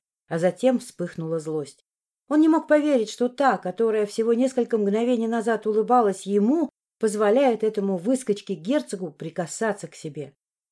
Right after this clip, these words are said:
Он хотел уйти с приема и больше не думать о рыжеволосой девушке, заполняющей собой каждую его мысль. Но прежде решил взглянуть ей в глаза. Откровенная ложь девушки, отрицающей ее общение с Шеррером, вывела его из себя.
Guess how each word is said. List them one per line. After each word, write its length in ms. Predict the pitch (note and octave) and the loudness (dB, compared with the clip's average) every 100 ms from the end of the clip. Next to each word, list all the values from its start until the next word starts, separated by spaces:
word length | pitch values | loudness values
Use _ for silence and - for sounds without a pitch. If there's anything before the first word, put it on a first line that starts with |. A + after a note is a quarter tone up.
| _ - | _ -10
Он 120 | D#3+ | -8
хотел 380 | - D3 C#3+ C3 | -8 -6 -6 -6
уйти 300 | C#3+ B3+ B3+ | -6 -4 -4
с 60 | |
приема 480 | - A#3+ A3 G#3+ G3+ | -2 -2 0 0 -2
и 100 | G3+ | -6
больше 340 | F#3+ C#4 C4+ F#3+ | -2 -2 -2 -4
не 140 | E3 | -4
думать 460 | D3 A3+ B3 A#3+ A#3 | -2 2 2 2 -2
о 40 | |
рыжеволосой 680 | A3+ G3+ A3 A3 G#3 G#3 G3+ | -2 -2 -2 0 0 -2 -2
девушке, 480 | G#3 G3+ G3+ - | 0 0 -4 -8
заполняющей 680 | F3+ G3 G3 G3 F#3+ F#3 F#3 | -10 -2 -2 0 -2 -4 -8
собой 320 | - F#3 F#3 | -6 -4 -4
каждую 460 | F3+ F#3+ F3 E3+ F3 | -2 -2 -2 -6 -8
его 220 | F3 F3 | -6 -6
мысль. 380 | F3 F3 - E3 _ _ _ _ _ | -6 -10 -14 -18 _ _ _ _ _
Но 120 | A3 | 0
прежде 380 | B3 F4 D#4 D4 | 2 0 2 2
решил 320 | C4 - C#4 | 0 0 -2
взглянуть 500 | A3+ F#3 F3 G#3 - | -2 -2 -2 -4 -6
ей 160 | D#3+ F3+ | -6 -6
в 60 | |
глаза. 460 | E3 E3+ C#3+ C#3+ C3 _ _ _ _ - | -4 -6 -6 -10 -12 _ _ _ _ -10
Откровенная 720 | E3 - G3+ B3 A#3+ G#3+ G#3+ | -6 0 4 4 4 4 4
ложь 260 | A3 G#3 F#3 | 6 4 0
девушки, 680 | F#3 D4+ B3 - - D3 _ | -2 -2 -2 -8 -14 -18 _
отрицающей 800 | D3+ F3 E3+ - A3 E3+ - E3 | -10 -8 -8 -2 0 0 -4 -10
ее 280 | E3+ G3 G#3 | -2 2 2
общение 460 | G3+ - A#3+ F#3+ | 0 -2 -2 0
с 40 | G#3 | -2
Шеррером, 520 | - G#3+ D#3 C3+ C3 | 0 0 0 -4 -4
вывела 380 | B2 G#3+ A3+ G#3+ | 0 2 2 2
его 240 | G3+ G3+ | 2 2
из 160 | G3 - | 0 -2
себя. 360 | G3+ F3 C#3 | -4 -4 -6